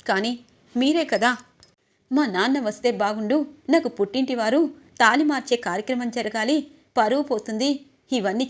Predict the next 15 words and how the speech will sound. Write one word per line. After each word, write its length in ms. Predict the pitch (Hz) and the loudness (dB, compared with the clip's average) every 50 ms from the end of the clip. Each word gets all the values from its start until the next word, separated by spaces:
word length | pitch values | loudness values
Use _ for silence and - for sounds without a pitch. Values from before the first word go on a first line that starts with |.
| - | -4
చెప్తున్నారు. 460 | 220 - - - 226 233 226 226 233 - - _ _ _ _ - | -6 -8 -6 -8 -8 -6 -2 -4 -4 -4 -6 _ _ _ _ -2
కానీ 240 | - 202 190 214 233 240 240 _ _ _ _ _ - | -2 0 0 0 -4 -6 -8 _ _ _ _ _ -2
మా 120 | 269 285 247 | -2 -2 0
నాన్న 300 | 185 185 185 208 240 247 | -2 -4 -4 -4 -4 -4
పరిస్థితి 460 | 240 240 220 214 - 202 - 233 - - - _ _ _ _ - - | -4 -4 -4 -4 -6 -8 -8 -8 -8 -8 -12 _ _ _ _ -4 -2
క్రిటికల్గా 520 | 294 302 302 339 - 349 339 320 302 277 | -2 0 0 0 0 0 0 0 0 -2
ఉందని 400 | 247 220 214 233 233 233 240 - - _ _ - | -4 -4 -4 -4 -2 -4 -4 -6 -10 _ _ -2
మీకు 160 | 262 277 - | -2 0 -2
తెలుసా?" 480 | - - 196 196 226 - 240 220 233 226 - _ - - | -2 -2 -2 -2 0 0 0 -2 -2 -4 -10 _ -8 -6
అని 140 | 214 240 | -6 -4
అంటుంది. 500 | 233 220 214 226 220 233 247 240 220 - - - _ _ _ _ _ - | -4 -4 -4 -4 -2 0 0 0 0 -4 -8 -18 _ _ _ _ _ 0
"ఏమైందమ్మా?" 680 | 233 247 254 277 330 320 285 247 214 202 202 202 208 233 - - - - | 2 2 4 6 6 4 4 2 0 -2 -2 -2 -2 -4 -8 -14 -10 -6
అని 140 | - 240 247 | -4 -2 -2
అంటుంది 280 | 233 220 220 190 208 | -4 -6 -6 -6 -4
రోహి-, 360 | 233 220 214 226 220 - - | -2 -2 -2 -2 -4 -6 -10